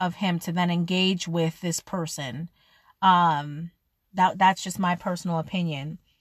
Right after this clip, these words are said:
So as far as ignorance is concerned, as far as ignorance is concerned, I think that we have to differentiate between the two. There are some people, I have friends,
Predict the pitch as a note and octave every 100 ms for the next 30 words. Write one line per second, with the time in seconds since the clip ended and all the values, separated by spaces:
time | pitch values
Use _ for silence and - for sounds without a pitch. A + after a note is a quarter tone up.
0 | _ _ _ _ _ _ - - A3+ G#3+
1 | A3 - _ _ _ G#3+ G#3+ - A3+ C#4
2 | D#4+ A#3+ - A3 B3 B3 B3 A#3 A3 G3
3 | - - F#3 - E3 E3 F#3 G3+ _ _
4 | _ _ - G3+ - A#3+ C#4 C#4 - A3
5 | A3 G3+ F#3 E3+ - F3 E3+ - F3 E3+
6 | D#3 E3+ - - - F#3+ F3+ - B3 D4+
7 | - G3+ G3 E3 - G3+ G#3+ G3+ - A3
8 | B3 A#3 G#3+ - F#3 F#3 - D#3 - E3+
9 | - D#3+ D#3 - D#3+ D3+ G3+ - _ _
10 | _ _ _ G3+ B3 C4 B3+ - A3+ A#3
11 | - F#3+ F3+ D3+ C#3+ - - F3+ E3+ -
12 | G#3 G#3+ A3+ A3+ A#3+ -